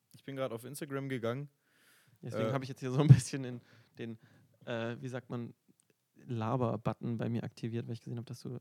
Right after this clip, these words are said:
Speaker 2: am
Speaker 1: Genau,
Speaker 2: Researchen bist.
Speaker 1: weil ich bin grad hier ein bisschen durch mein, äh, Feed scrollen.
Speaker 2: Ich find zum Beispiel, ähm,
Speaker 1: Guck hier grad mal. Äh, aber was ich noch ganz kurz n-,
Speaker 2: Ja.
Speaker 1: äh, äh,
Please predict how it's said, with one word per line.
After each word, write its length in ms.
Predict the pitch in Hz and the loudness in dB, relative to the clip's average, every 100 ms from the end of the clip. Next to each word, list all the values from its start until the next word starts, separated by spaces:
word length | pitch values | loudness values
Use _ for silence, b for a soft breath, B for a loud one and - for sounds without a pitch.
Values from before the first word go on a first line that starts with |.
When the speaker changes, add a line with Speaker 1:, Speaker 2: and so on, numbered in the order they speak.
| - | -8
Speaker 2:
am 100 | 127 | -4
Speaker 1:
Genau, 240 | 120 117 | -2 0
Speaker 2:
Researchen 440 | 127 - 120 - 120 | -2 -4 -8 -8 -10
bist. 220 | 117 - | -10 -8
Speaker 1:
weil 200 | 117 117 | -4 -4
ich 160 | 120 - | -6 -8
bin 200 | 131 131 | -6 -2
grad 220 | 123 117 | 0 0
hier 280 | - 123 123 | 0 0 0
ein 160 | 113 120 | 0 -2
bisschen 280 | 123 - 123 | -2 -4 -6
durch 180 | 113 113 | -6 -8
mein, 180 | 107 104 - | -14 -14 -10
äh, 240 | 110 104 | -6 -6
Feed 300 | 101 135 143 | -8 -12 -12
scrollen. 540 | - - 107 110 120 131 _ _ _ _ b b b b | -14 -10 -8 -6 -8 -12 _ _ _ _ b b b b
Speaker 2:
Ich 120 | - | -4
find 160 | 156 151 | 0 0
zum 140 | 139 | 2
Beispiel, 600 | 131 127 - 131 127 120 - | 2 0 0 2 2 2 0
ähm, 240 | 120 117 | -2 -2
Speaker 1:
Guck 160 | 110 123 | -2 -4
hier 100 | 123 | -6
grad 240 | 107 104 | -6 -8
mal. 160 | 113 117 B B B | -10 -12 B B B
Äh, 100 | 120 | -2
aber 280 | 117 123 123 | 0 0 -2
was 140 | 147 | -4
ich 100 | 151 | -6
noch 140 | 151 | -8
ganz 200 | 143 147 | -8 -8
kurz 220 | - 139 - | -8 -10 -10
n-, 220 | 123 120 | -12 -4
Speaker 2:
Ja. 200 | 131 113 | -2 -2
Speaker 1:
äh, 200 | 117 110 | -6 -10
äh, 380 | - - 113 | -10 -10 -10